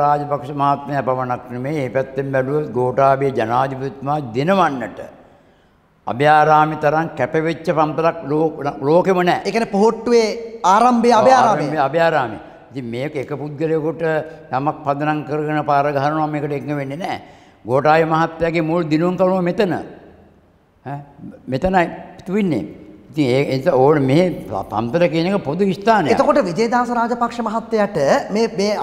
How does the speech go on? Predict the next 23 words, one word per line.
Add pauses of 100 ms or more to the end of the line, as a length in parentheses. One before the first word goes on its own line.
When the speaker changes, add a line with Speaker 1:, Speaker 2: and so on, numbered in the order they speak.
Speaker 2:
ආන්දෝලනාත්මක
ප්‍රවෘත්ති
සාකච්ඡාවට
ඔබ
වහන්සේ
එන්න
කිව්වද?
එතුමා
යෝජනා
කළාද (280)
අපි
දෙන්න
මෙතන
Speaker 1:
නෑ,
Speaker 2:
වාඩි
වෙමු
Speaker 1:
මම
Speaker 2:
කියලා?
Speaker 1:
ඇත්ත
වශයෙන්ම
මම (100)
කිව්වා
එතුමාට